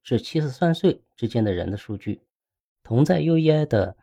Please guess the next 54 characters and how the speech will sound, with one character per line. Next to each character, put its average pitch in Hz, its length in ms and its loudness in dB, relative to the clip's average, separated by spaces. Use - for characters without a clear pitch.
洛 147 160 6
维 135 120 6
奇 143 260 -4
医 160 60 -2
学 117 160 -6
院 127 180 0
的 101 160 -2
简 90 360 -4
斯 - 180 -8
金 165 180 0
纳 160 140 0
博 - 180 -10
士 - 160 -12
说 95 320 -8
，“我 107 160 0
们 127 200 4
研 120 180 4
究 185 140 2
了 139 120 4
人 101 140 2
们 135 140 2
的 107 80 0
饮 101 200 0
酒 117 140 -2
量， 107 300 0
并 127 160 2
根 156 220 4
据 143 140 -2
他 160 180 0
们 156 100 6
的 131 80 2
体 - 240 -8
型， 98 320 -8
将 131 220 -2
其 120 480 -2
与 104 180 -6
他 151 180 -4
们 151 120 2
的 120 80 0
肌 - 180 -6
肉 165 160 2
含 - 220 -8
量 135 260 -2
进 117 160 -4
行 107 140 -6
了 110 40 -4
比 107 160 -12
较。 104 300 -4
我 110 100 4
们 143 140 8
还 160 220 2
考 - 180 -2
虑 101 140 -2
到 - 300 0